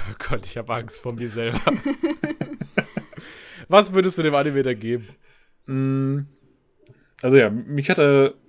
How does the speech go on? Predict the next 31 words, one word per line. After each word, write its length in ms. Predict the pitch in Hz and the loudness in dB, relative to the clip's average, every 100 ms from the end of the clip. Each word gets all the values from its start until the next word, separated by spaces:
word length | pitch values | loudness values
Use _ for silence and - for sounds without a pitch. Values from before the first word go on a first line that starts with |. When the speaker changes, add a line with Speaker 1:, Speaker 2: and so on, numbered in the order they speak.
| _ | _
Speaker 2:
echt 160 | 135 - | -4 -2
überzeugt, 640 | 127 113 - 120 139 - - _ _ _ _ | 0 0 4 4 4 -2 -20 _ _ _ _
so 600 | 117 117 113 113 113 107 - _ _ _ | -4 2 6 6 6 4 -2 _ _ _
von 160 | - | -8
dieser 180 | 113 110 | -2 0
ganzen, 540 | 107 107 - 107 107 107 | 0 -4 -6 -6 -6 -6
von 120 | 107 | -10
dieser 160 | 107 | -10
ganzen 320 | 104 101 - - | -10 -10 -12 -10
Art. 240 | 98 110 | -8 -6
Also 140 | 95 | -6
das 160 | 98 - | -8 -10
ist 140 | 104 | -12
eben, 480 | 76 98 95 95 101 _ _ _ _ _ _ _ - | -8 -8 -8 -10 -14 _ _ _ _ _ _ _ -8
wie 80 | |
wir 60 | 104 | -6
es 100 | 98 | -6
eben 180 | 101 92 | -8 -10
hatten. 280 | 113 101 95 | -10 -8 -4
Sie, 180 | 101 - - - | -4 -6 -14 -20
sie, 160 | - | -16
sie 140 | 117 127 | -8 0
schafft 220 | 165 - | 0 2
echt 220 | 135 - | -2 -4
für 320 | - 135 120 113 | 2 4 4 2
gerade 240 | 123 123 | 2 2
so, 340 | 117 110 110 | 2 2 2
so 240 | 107 117 110 | 0 -4 -2
Leute 320 | 107 113 104 | 0 -2 -4
wie 100 | 104 | -6
uns, 480 | 104 120 - - | -6 -6 -10 -18